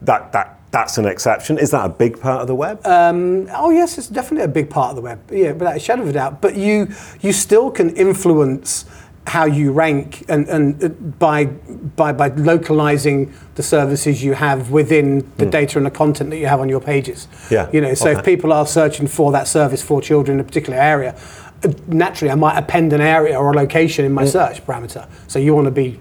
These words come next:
Speaker 2: ready and relevant for that as
Speaker 1: Hmm.
Speaker 2: well.
Speaker 1: Okay.
Speaker 2: Um, yeah, and some of the customers that, that, that are buying the services that we offer are, they're huge global multinationals. And there is normally an intern or a team of interns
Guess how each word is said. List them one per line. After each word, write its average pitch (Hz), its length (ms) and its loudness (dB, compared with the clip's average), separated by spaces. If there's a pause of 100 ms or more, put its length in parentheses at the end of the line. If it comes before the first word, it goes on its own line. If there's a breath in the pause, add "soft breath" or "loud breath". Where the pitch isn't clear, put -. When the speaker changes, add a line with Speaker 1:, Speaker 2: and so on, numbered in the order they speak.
Speaker 2:
ready 139 260 2
and 123 120 -2
relevant 139 420 2
for - 120 -12
that - 220 -12
as 120 100 2
Speaker 1:
Hmm. 131 60 0
Speaker 2:
well. 147 240 0 (240 loud breath)
Speaker 1:
Okay. 117 180 -4
Speaker 2:
Um, 156 380 2
yeah, 185 220 4
and 165 140 0
some 262 180 0
of 233 60 -6
the 196 60 -2
customers 147 560 0
that, 143 260 -2
that, 143 220 -2 (260)
that 151 320 2
are 143 360 4 (400 loud breath)
buying 170 420 4
the 135 80 -4
services 139 580 0
that 135 180 -4
we 135 180 2
offer 131 540 -2
are, 143 300 2
they're 175 160 2
huge 175 340 -2
global 147 440 2
multinationals. 135 840 -4 (640 loud breath)
And 151 200 2 (380)
there 160 240 2
is 143 140 -2
normally 156 600 0 (200 loud breath)
an 139 100 -4
intern 165 540 0
or 135 100 -2
a 139 40 -4
team 180 260 2
of 139 100 -2
interns 127 640 -4